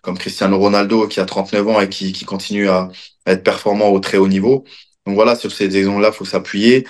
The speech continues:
et essayer de, de rester le plus longtemps, tout en gardant aussi l'objectif de, de, de pouvoir aussi, encore une fois, pourquoi pas, euh, avoir cette, ce petit brin de chance pour aller aussi, euh, titiller encore le haut niveau. Voilà, j'y crois encore.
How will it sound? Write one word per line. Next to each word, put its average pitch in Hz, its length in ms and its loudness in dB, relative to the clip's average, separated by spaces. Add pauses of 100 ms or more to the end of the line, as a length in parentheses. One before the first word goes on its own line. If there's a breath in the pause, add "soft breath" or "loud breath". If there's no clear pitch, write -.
(320 loud breath)
et 95 80 -2
essayer 101 340 2
de, 92 300 2 (380 loud breath)
de 95 80 0
rester 92 260 0
le 98 100 2
plus 98 160 -4
longtemps, 117 480 0 (360 soft breath)
tout 117 180 -2
en 107 60 4
gardant 101 260 2
aussi 101 200 -4
l'objectif 98 500 0
de, 95 420 2 (380)
de, 95 180 2
de 95 120 0
pouvoir 104 340 2
aussi, 104 280 -2
encore 104 280 0
une 104 80 -4
fois, 110 220 -2
pourquoi 104 340 -2
pas, 110 300 -2 (420 soft breath)
euh, 92 200 2
avoir 98 220 4
cette, 98 260 -8
ce - 220 -8
petit 104 180 -6
brin 107 160 2
de 104 60 -6
chance 117 320 2
pour 98 140 0
aller 101 100 4
aussi, 110 400 0
euh, 98 140 2
titiller 101 400 -4
encore 98 260 2
le 98 80 4
haut 98 80 4
niveau. 98 320 2
Voilà, 123 220 4
j'y 98 220 -10
crois 101 140 -2
encore. 127 400 2